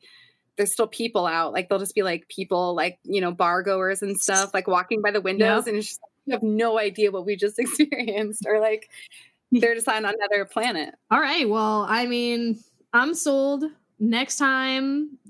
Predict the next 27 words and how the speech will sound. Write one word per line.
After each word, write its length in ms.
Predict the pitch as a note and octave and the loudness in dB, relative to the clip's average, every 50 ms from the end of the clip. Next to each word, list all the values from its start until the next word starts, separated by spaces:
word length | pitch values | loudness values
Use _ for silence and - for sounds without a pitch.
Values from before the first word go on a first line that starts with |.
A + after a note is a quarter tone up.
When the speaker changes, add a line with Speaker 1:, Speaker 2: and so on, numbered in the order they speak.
| - | -2
Speaker 2:
that, 420 | - A3+ A3 A3 A3 G#3+ G#3+ - - | 0 0 2 2 0 0 -2 -4 -4
uh, 180 | G3+ G3+ G#3 G#3 | -2 -2 -2 -2
Film 280 | G#3 A#3 A#3 A3+ A#3+ A#3 | -2 -2 -2 -2 -2 -2
Scream 360 | - - B3+ A#3+ A#3+ A#3 A#3 | -4 -4 -4 -2 -2 -2 -2
is 100 | A#3 A3 | -2 -2
happening, 760 | A3 G#3 G#3+ G#3+ B3 B3+ B3+ C4 C4 C4+ C4+ C4+ B3+ A#3+ - F#3+ | -2 -2 -2 -2 -2 -2 -2 -2 -2 -2 -2 -2 -4 -4 -6 -4
you 160 | F#3+ F#3 F#3 | -4 -4 -4
can 220 | - - A3 G#3 | -2 0 0 0
plan 240 | G#3 G#3+ G#3 G#3 G3+ | 0 0 -2 0 0
on 160 | G3+ G3+ G#3 | 0 0 -2
seeing 280 | G#3 - G#3 G3+ G#3 G#3 | -2 -2 -2 0 2 2
me 120 | G#3+ A3 | 0 0
there. 580 | G3+ F#3 F3+ F3+ F3+ F3+ F#3+ G#3 A3+ A#3+ A#3 _ _ _ - | -2 -2 -2 -2 -2 -2 -2 -2 -4 -4 -8 _ _ _ -6
Um, 720 | F#3+ F3+ F3+ F3 D#3+ - - E3 - F3 F#3+ G#3+ G#3 G#3+ _ _ - - - - _ _ _ - | -4 -4 -4 -4 -6 -6 -8 -8 -6 -6 -6 -6 -8 -10 _ _ -16 -16 -16 -16 _ _ _ -6
we 100 | F#3 F3 | -4 0
can 160 | - G3+ G3 | 0 0 0
share 220 | - G3+ G3+ G3+ | 0 -2 -4 -2
some, 440 | G3+ - A3 G#3+ G#3+ A3 A3+ A3+ A#3 | -2 0 0 0 0 0 0 -2 -4
some 220 | - - B3+ A#3+ | -6 -4 -4 -2
popcorn 840 | A3 G#3 G3 F#3+ - - - F3+ F3+ F#3 F#3+ G#3 A3+ A#3+ B3+ B3+ B3+ A#3+ - _ _ - B3 | -2 -2 -2 -4 -4 -6 -6 -4 -2 -2 0 0 0 0 0 -2 -4 -6 -16 _ _ -8 -8
Speaker 1:
<laughs> 240 | - - - - - | -6 -6 -10 -4 0
Speaker 2:
and, 180 | - G3+ G3 | 2 2 2
Speaker 1:
Yeah, 140 | - B3 - - | 2 -2 -2 0
Speaker 2:
and 180 | - G3+ G3 - | 0 0 2 2
dis-, 200 | C4 B3 - - | 2 2 2 2
Speaker 1:
so 240 | - C4 C4 C#4 D#4 | 2 2 0 0 -2
good. 640 | - - - _ - F#5+ F5 - - - - - | -6 -10 -14 _ 0 0 0 0 0 -8 -10 -20